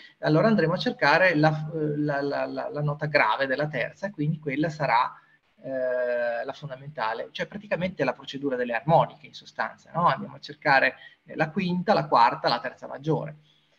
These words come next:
Poi, se proprio siamo disperati, arriveremo alle seconde, ma, mm,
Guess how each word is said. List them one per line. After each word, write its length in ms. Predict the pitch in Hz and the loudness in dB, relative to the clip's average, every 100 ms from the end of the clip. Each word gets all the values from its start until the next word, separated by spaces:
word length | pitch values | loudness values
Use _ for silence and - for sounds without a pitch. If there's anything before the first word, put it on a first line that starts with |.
| _ _ _ | _ _ _
Poi, 240 | - 156 143 | 0 2 2
se 100 | - | -2
proprio 220 | 135 135 | -6 -6
siamo 160 | 135 131 | -8 -8
disperati, 540 | 131 - 123 127 143 | -10 -2 2 2 2
arriveremo 360 | 120 120 123 123 | -4 -2 -2 -4
alle 120 | 123 | -6
seconde, 560 | - - 147 120 113 | -10 0 0 0 -4
ma, 200 | 117 117 - | -4 -6 -6
mm, 140 | 131 | -14